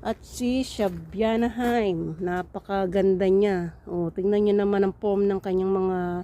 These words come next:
dahon. Napakaganda, oh.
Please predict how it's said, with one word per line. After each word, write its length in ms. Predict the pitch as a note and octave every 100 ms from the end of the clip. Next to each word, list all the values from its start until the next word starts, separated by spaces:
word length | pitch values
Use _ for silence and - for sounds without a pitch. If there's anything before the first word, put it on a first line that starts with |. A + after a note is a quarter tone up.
| - - - - A3+
dahon. 800 | F3 E3+ E3+ E3 D#3+ A3 G#3+ F3+
Napakaganda, 880 | E3 E3+ F3 E3+ E3 D#3+ D#3 F#3+
oh. 240 | F3 F3+